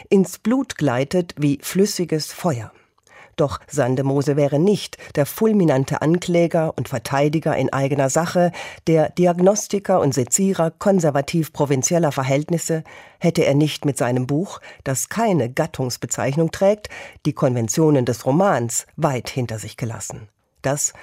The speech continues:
was er Formalismus nennt, die gewaltsame Zurichtung des einzelnen Lebens, gilt auch für die herrschenden ästhetischen Normen. Sie gehörten zu den Fesseln, die er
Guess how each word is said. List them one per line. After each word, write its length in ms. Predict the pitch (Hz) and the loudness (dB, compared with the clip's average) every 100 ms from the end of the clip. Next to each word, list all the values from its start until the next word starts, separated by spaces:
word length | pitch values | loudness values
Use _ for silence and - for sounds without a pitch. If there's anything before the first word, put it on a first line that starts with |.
| - - | -20 -8
was 140 | 139 147 | -2 -2
er 160 | 135 - | -4 -6
Formalismus 920 | - 147 127 190 262 - 117 - - | -2 0 2 2 0 -4 -6 -8 -6
nennt, 400 | 123 117 117 - - _ 156 | -4 -4 -8 -14 -20 _ 0
die 220 | 139 135 | 0 0
gewaltsame 760 | 135 143 151 - 143 135 135 | 0 2 0 0 0 0 0
Zurichtung 600 | - 214 185 135 - 139 | 0 -2 0 -4 -2 -2
des 220 | 135 - 151 | 0 -2 0
einzelnen 560 | 165 175 143 131 127 | 0 2 0 0 2
Lebens, 520 | 135 156 170 208 208 - - - | 2 4 4 2 0 -8 -14 0
gilt 280 | 214 214 - | 2 2 4
auch 240 | 185 185 - - | 2 0 -6 -12
für 180 | - 214 | -2 0
die 120 | 233 | 0
herrschenden 580 | 151 156 - 170 170 - | 0 0 0 0 0 0
ästhetischen 640 | 165 - 135 123 143 175 | -4 -4 -4 -2 -2 2
Normen. 460 | 170 143 127 123 131 - - - | 2 2 -2 -6 -10 -16 -20 -4
Sie 300 | 151 175 208 | 2 2 2
gehörten 500 | 233 185 151 156 147 | 2 4 2 2 -2
zu 200 | - 139 | -2 -4
den 320 | - 135 190 | 0 0 0
Fesseln, 580 | - 139 131 147 170 175 | -2 -4 -2 -2 -2 0
die 160 | 165 127 | 0 0
er 180 | 127 160 | -2 -2